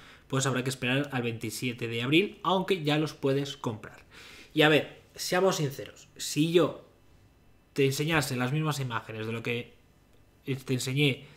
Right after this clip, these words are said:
del Surface Laptop tres, del Surface Laptop tres de quince pulgadas,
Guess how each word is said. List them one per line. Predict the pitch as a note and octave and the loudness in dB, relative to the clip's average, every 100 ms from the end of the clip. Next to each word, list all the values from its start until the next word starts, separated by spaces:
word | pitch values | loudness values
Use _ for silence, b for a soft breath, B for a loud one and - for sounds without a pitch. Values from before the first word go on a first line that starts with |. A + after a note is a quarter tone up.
| - | -12
del | B2+ B2 | -6 -4
Surface | - D3 C#3 B2+ C3 | 0 -2 0 -2 -2
Laptop | A#2+ A#2 A2 | -4 -6 -6
tres, | D#3+ F3+ D3+ | 0 2 2
del | A#2+ | -2
Surface | - B2 B2 A#2+ | -8 -6 -6 -6
Laptop | A2+ A2+ | -8 -10
tres | A#2+ A#2 | -10 -8
de | A2 | -8
quince | A2 A2 | -10 -10
pulgadas, | A#2 B2 E3+ G#3+ G#3+ | -8 -2 0 0 -2